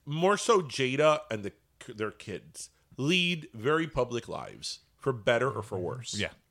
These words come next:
Speaker 1: Right? And I think that when you lead a very public life, you put yourself up to a, a point of scrutiny
Speaker 2: You're open.
Speaker 1: that if you're not as public, obviously won't happen.
Speaker 2: Right.
Speaker 1: Um,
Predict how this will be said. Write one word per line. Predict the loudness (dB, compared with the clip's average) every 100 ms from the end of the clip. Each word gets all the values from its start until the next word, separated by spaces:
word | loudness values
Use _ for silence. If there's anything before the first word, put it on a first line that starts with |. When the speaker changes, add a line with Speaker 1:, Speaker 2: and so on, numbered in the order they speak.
| _
Speaker 1:
Right? | -4 -2 -2 -6 -20 -20 -18 0
And | 4
I | 4
think | 6
that | 6
when | 6 4
you | 2 2 0
lead | 0 0 4
a | 6
very | 8 6
public | 2 0 0 0
life, | 2 2 0
you | -10
put | -10 -8
yourself | -4 -2 -2
up | -4 -2
to | -2
a, | -2
a | -2 -8
point | -8 -6 -4
of | -2
scrutiny | -4 -4 -6 -4 -4 -6 -10
Speaker 2:
You're | 2 8
open. | 8 8 2 0 -4
Speaker 1:
that | -6 0 4 6 6 4 -4 -14 _ _ _ _ _ _ _ _
if | -6
you're | 0 2
not | 4 4
as | 2
public, | 2 2 2 -2 -2 -20 _ _ _ _ -18 -8
obviously | -6 -4 -6 -6 -8 -10
won't | -10 -10 -10
happen. | -10 -10 -10 -16 -20 _ -16
Speaker 2:
Right. | -14 -8 4 6 6
Speaker 1:
Um, | 0 -12